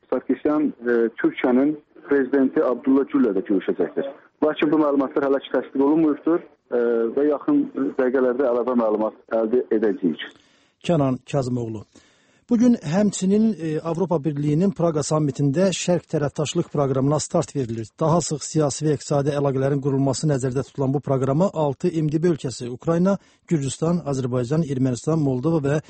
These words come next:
Speaker 2: Belarus daxildir. Rusiya bu proqrama qarşı çıxır. İlham Əliyev mayın altısında həmçinin Çexiya prezidenti Vaslav Klausla görüşüb,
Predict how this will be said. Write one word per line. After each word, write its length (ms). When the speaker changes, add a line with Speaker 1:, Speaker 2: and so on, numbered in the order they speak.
Speaker 2:
Belarus 400
daxildir. 540
Rusiya 440
bu 180
proqrama 440
qarşı 260
çıxır. 260
İlham 260
Əliyev 260
mayın 280
altısında 640
həmçinin 400
Çexiya 320
prezidenti 600
Vaslav 520
Klausla 420
görüşüb, 420